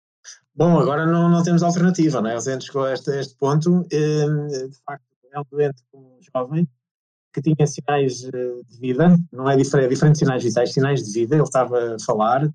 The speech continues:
tinha, tinha pulso, eh, entrou, é uma paragem, eh, cardíaca com testemunhas, portanto, na sala de emergência, e este doente é um, eh, com trauma penetrante por arma branca. É o melhor candidato a toracotomia ressuscitativa na sala de emergência.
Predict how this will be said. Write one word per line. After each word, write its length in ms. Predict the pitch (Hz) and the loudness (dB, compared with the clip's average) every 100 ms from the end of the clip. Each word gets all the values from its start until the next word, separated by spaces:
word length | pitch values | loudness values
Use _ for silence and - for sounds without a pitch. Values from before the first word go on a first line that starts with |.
| - | -8
tinha, 360 | 127 123 117 117 _ _ _ _ _ | -6 -4 -6 -10 _ _ _ _ _
tinha 200 | 131 120 | -4 -4
pulso, 520 | - 156 156 160 165 - _ _ _ - | 2 2 4 4 2 0 _ _ _ 0
eh, 480 | 143 147 147 147 147 | 4 4 4 0 0
entrou, 360 | 151 165 170 | 0 2 2
é 80 | 160 | 2
uma 160 | 160 156 | 0 0
paragem, 480 | 160 151 139 143 143 | -2 -2 -2 -4 -2
eh, 340 | 139 135 131 | -2 0 -2
cardíaca 500 | 131 139 147 143 143 135 127 127 127 127 131 _ | -2 -2 -2 -2 -2 -2 -2 -2 -4 -8 -10 _
com 120 | 156 | -2
testemunhas, 480 | 156 135 127 170 175 | -2 -4 0 0 0
portanto, 320 | 143 - - | -4 -10 -8
na 60 | 147 | -4
sala 220 | 156 139 | 0 0
de 60 | 127 | 0
emergência, 540 | 113 113 127 131 165 170 - _ _ _ _ - | -4 -6 -6 0 0 0 -10 _ _ _ _ -2
e 120 | 147 | 0
este 140 | 156 156 | 2 0
doente 260 | 151 156 | 2 2
é 40 | 160 | 4
um, 160 | 151 | 2
eh, 200 | 151 143 | 2 0
com 140 | - 156 | -2 -2
trauma 300 | 160 151 151 | 0 2 0
penetrante 600 | 143 131 139 151 156 151 | -4 -4 -2 0 0 -2
por 100 | 151 | -2
arma 340 | 151 151 151 151 | 0 0 0 0
branca. 320 | 135 110 107 | 0 -2 -4
É 160 | 113 131 | -6 -2
o 100 | 139 | 0
melhor 260 | 147 170 170 | 2 2 2
candidato 580 | 165 147 139 139 151 143 | 2 2 2 -2 -4 -6
a 60 | 127 | -4
toracotomia 500 | 143 131 131 127 127 | -2 -2 -4 -8 -10
ressuscitativa 640 | 156 - - 143 107 123 123 | -10 -12 -14 -14 -8 -6 -6
na 100 | 120 | -4
sala 200 | 127 123 | -4 -4
de 60 | |
emergência. 440 | 123 - 101 - | -6 -10 -10 -10